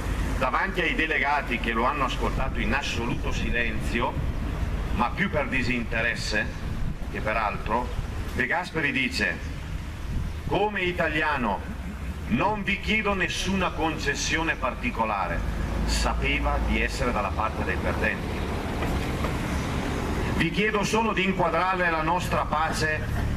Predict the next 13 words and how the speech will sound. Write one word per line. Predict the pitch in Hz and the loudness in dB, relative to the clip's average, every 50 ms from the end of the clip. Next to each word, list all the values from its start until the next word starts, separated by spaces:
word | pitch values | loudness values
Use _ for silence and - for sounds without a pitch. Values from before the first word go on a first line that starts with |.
| - - | 2 4
nella | - 220 156 170 175 170 143 | 4 4 4 4 2 2 2
pace | - 175 175 175 165 - 160 156 | 2 2 2 2 2 0 0 2
che | - 156 | 2 2
ansiosamente | 147 143 143 - 156 160 - - 143 139 143 156 175 170 170 | 2 2 2 2 2 2 2 2 2 2 2 2 2 2 2
attendono | 147 - - 151 151 151 147 139 139 135 131 | 2 4 4 4 4 4 2 2 2 4 4
gli | 120 120 | 4 4
uomini | 123 - 151 160 160 151 147 139 | 4 2 2 2 2 2 2 2
e | 135 135 | 2 2
le | 127 127 | 2 2
donne | 117 131 143 147 143 135 | 2 2 2 2 0 0
di | 117 107 | 0 2
ogni | 120 120 120 120 117 | 2 2 2 2 2
paese | 117 110 110 113 120 123 123 110 123 135 135 131 - - - | 2 2 2 2 2 0 0 2 2 2 2 0 -2 -4 -2